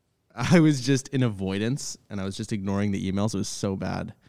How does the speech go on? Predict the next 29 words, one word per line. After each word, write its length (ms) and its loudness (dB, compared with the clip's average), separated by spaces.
um, 440 -2
'cause 140 -8
I 60 -2
was 120 -4
like, 200 -8
"I 140 -2
am 200 -2
not 240 -6
connecting 380 -8
with 120 -18
anybody. 520 -4
I 120 -6
do 120 -4
not 200 0
understand 440 -4
this 80 -8
program." 720 -6
I 60 -2
was 140 4
obvious-, 440 2
I've 140 2
obviously 380 2
been 320 -2
way 340 2
more 300 0
involved 480 0
in 160 0
the 280 -4
ac-, 120 -6